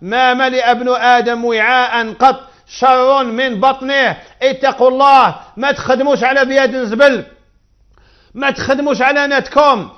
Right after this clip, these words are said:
اخدموا، اخدموا باش ربي يرضى عليك، اشري قدك، كل ق-، كل قيسك، قول: "بسم الله"، قول: "الحمد لله"، باش ربي يبارك لك.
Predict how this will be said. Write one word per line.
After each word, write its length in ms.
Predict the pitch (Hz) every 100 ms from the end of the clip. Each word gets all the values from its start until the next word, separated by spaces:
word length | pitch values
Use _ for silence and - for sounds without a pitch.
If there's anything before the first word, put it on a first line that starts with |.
| _ -
اخدموا، 680 | 254 233 254 254 247 233
اخدموا 360 | 226 247 233 233
باش 200 | 208 -
ربي 280 | 240 202 220
يرضى 220 | 208 190
عليك، 340 | 185 226 220 - _ 285
اشري 480 | 269 208 196 196 - _ _
قدك، 520 | 302 220 143 202 - - _ _ _ _ _ _
كل 260 | 294 302 269
ق-، 220 | 262 233
كل 240 | 233 285
قيسك، 680 | 262 302 269 254 247 - - _ _ _ _ 240 - -
قول: 240 | 311 302
"بسم 240 | 277 233 285
الله"، 440 | 277 269 262 202 - _ _ -
قول: 140 | 320
"الحمد 340 | 285 302 302
لله"، 320 | 285 285 285 277
باش 180 | 262
ربي 240 | 247 277 269
يبارك 360 | 254 285 269
لك. 280 | 269 262 -